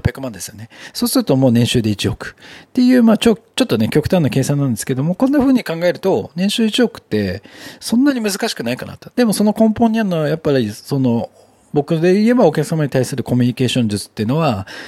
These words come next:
しっかりとした、長らくお客様が信頼して通っていただくためには必要なスキルだと思ってるので、まあ、だからこそ美容も、あの、技術を磨くことも大事なんです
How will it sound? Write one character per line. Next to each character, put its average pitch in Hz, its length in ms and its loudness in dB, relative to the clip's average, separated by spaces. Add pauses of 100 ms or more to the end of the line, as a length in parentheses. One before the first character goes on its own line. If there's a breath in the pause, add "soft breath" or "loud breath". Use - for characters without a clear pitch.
(120)
し - 160 -8
っ - 20 -20
か 170 140 2
り 135 80 -2
と 113 100 2
し - 80 -6
た、 101 300 -6
長 143 180 0
ら 143 120 0
く 131 100 -4
お 120 40 -2
客 135 140 -4
様 165 220 -2
が 151 240 0
信 151 180 -2
頼 143 140 0
し - 40 -8
て - 100 -8
通 - 160 -2
っ 165 80 -2
て 175 120 -6
い 170 60 -4
た 190 100 2
だ 196 80 2
く - 60 -8
た 196 120 0
め 208 80 0
に 220 100 2
は 160 40 2
必 - 220 -4
要 139 80 0
な 123 80 0
ス - 120 -6
キ 139 100 -6
ル 104 100 -4
だ 95 60 -4
と 101 100 -8
思 98 80 -8
っ - 40 -12
て - 120 -12
る 95 60 -10
の 90 100 -12
で、 117 260 -4 (480 loud breath)
ま 208 80 4
あ、 - 20 0
だ 214 140 2
か 247 80 2
ら 220 80 4
こ 175 60 2
そ 147 120 0
美 131 140 -2
容 143 200 4
も、 131 260 -2 (800)
あ 123 120 0
の、 113 100 0
技 123 200 0
術 113 200 -2
を 90 40 -8
磨 147 260 2
く - 20 -20
こ 202 120 2
と 202 100 -2
も 165 80 2
大 135 180 0
事 147 60 -4
な 147 100 -2
ん 127 60 0
で 110 40 -4
す 107 240 -10